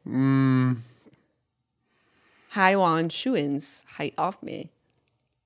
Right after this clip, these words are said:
Speaker 1: <laughs>
Speaker 2: I want Shuin's
Speaker 1: Make it
Speaker 2: height
Speaker 1: stop.
Speaker 2: off me. <laughs> I want Shuin's height off me.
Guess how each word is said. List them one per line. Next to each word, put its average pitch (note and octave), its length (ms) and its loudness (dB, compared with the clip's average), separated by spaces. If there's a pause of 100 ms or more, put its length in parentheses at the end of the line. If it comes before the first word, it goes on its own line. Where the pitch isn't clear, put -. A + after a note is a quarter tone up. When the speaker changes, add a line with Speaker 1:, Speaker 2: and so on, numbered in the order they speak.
(480)
Speaker 1:
<laughs> - 0 -
Speaker 2:
I - 800 0
want G#3+ 340 -2
Shuin's D#3 440 -4
Speaker 1:
Make C#3 220 0
it C3+ 80 -2
Speaker 2:
height G3+ 160 -2
Speaker 1:
stop. C3 260 2
Speaker 2:
off - 80 -18
me. F3 160 -6 (560)
<laughs> - 600 -8
I B3 220 4
want E4 320 6
Shuin's C#4 960 8
height G4+ 260 0
off A#3 340 6
me. D#3 320 -2